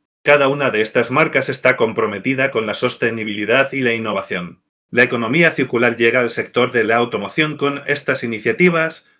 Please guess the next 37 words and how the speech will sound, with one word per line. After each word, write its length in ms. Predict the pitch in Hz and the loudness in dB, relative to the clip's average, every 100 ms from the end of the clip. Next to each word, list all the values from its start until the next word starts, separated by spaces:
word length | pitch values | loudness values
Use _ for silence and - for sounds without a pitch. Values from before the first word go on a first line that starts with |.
| _ | _
donde 300 | 127 135 135 | -2 0 2
los 180 | 117 120 | 2 2
recursos 460 | 113 143 175 139 | 0 0 0 0
se 80 | - | -2
reutilizan 640 | 143 127 117 156 180 170 139 | -2 0 2 0 2 -2 -2
y 80 | |
se 160 | 127 131 | 0 0
minimizan 480 | 139 123 135 170 139 | 0 0 -2 0 0
los 180 | 113 113 | 0 -2
desechos. 640 | 113 110 - 87 - _ _ _ _ | -2 -2 -4 -12 -14 _ _ _ _
¿Cómo 260 | 170 185 | 4 6
los 120 | 151 113 | 6 4
coches 280 | 156 143 117 | 0 0 0
eléctricos 580 | 113 - 127 - 131 | 0 0 -4 -2 -4
contribuyen 600 | - 120 120 123 175 175 | -4 -2 2 4 4 2
a 60 | 135 | 2
la 100 | 107 | 0
economía 480 | 104 113 107 131 135 | 0 -2 0 0 2
circular? 460 | 135 123 123 135 | 0 0 2 2
Los 160 | 113 101 | 2 -2
coches 360 | - 165 143 127 | -2 0 0 0
eléctricos 580 | 120 - 139 131 123 | -4 -2 -4 0 0
no 100 | 127 | -2
solo 260 | 131 135 120 | 2 2 4
son 220 | - 120 | 2 0
buenos 300 | 117 117 104 | 2 2 0
para 200 | - 107 | 0 0
el 80 | 98 | 0
medio 320 | 117 147 127 | 0 2 2
ambiente, 540 | 104 117 120 101 92 _ _ _ | 2 2 2 -2 -8 _ _ _
sino 300 | - 139 110 | -4 -2 2
que 100 | 117 | 0
también 320 | 117 117 120 | 0 0 0
apoyan 360 | 107 135 139 135 | 0 2 2 2
la 80 | 107 | 0
economía 480 | 117 110 113 139 143 | -2 -4 2 2 2
circular. 560 | 143 127 95 85 - | 0 -2 -6 -8 -12